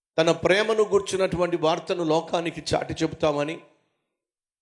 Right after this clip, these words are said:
తన కోసమే మనం జీవిస్తామని, ఆయన నామాన్ని ప్రసిద్ధి చేస్తామని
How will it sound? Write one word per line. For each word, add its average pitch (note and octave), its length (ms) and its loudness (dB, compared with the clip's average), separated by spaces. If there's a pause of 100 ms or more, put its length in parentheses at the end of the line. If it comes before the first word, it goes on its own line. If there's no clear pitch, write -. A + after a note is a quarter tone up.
(240)
తన F#3 160 4
కోసమే G#3+ 520 0
మనం F3 320 0
జీవిస్తామని, D#3 840 -2 (840)
ఆయన D#3+ 280 2
నామాన్ని G3+ 540 0
ప్రసిద్ధి F3+ 680 -4
చేస్తామని D#3+ 760 -4